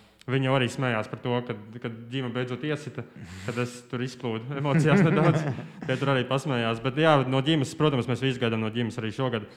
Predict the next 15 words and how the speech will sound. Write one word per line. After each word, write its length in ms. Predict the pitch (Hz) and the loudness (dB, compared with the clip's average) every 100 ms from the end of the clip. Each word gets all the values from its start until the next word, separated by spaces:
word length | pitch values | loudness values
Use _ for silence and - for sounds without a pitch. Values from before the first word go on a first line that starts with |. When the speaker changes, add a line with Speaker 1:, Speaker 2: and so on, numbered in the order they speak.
| - | -10
Speaker 1:
Bet 180 | - 151 | -4 -2
es 60 | 151 | 2
domāju, 300 | 180 190 165 | 4 6 6
tas 140 | 160 170 | 4 0
arī 140 | 180 | 2
viņam 160 | 175 175 | 2 0
uzliek 320 | 180 185 175 | 0 0 0
to 140 | 139 151 | 0 -4
slogu. 480 | - 202 240 135 110 - - - | -4 -4 -2 -2 -4 -10 -20 -8
Vai 160 | 135 147 | -4 0
tu 140 | 170 | 0
esi 180 | 185 185 | 0 0
ar 140 | 151 | -2
Ģimu 240 | 143 196 151 | 0 0 2
runājis? 480 | 220 170 104 104 | 0 0 -2 -6